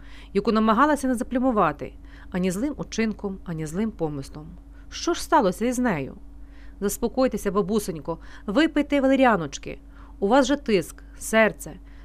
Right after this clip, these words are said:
Вам не можна», вмовляла Валюшка. Що це було? Що це було? Невже вона, Варвара,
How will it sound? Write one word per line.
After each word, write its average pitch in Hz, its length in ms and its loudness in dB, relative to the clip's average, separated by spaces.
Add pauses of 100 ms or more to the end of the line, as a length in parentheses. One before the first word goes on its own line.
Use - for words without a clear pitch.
Вам 269 180 6
не 330 120 4
можна», 202 520 4
вмовляла 180 440 -2
Валюшка. 170 520 -6 (500)
Що - 220 0
це - 160 0
було? 262 480 2 (320)
Що - 220 0
це 330 160 2
було? 277 520 4 (540)
Невже 226 360 4
вона, 262 300 6
Варвара, 202 560 4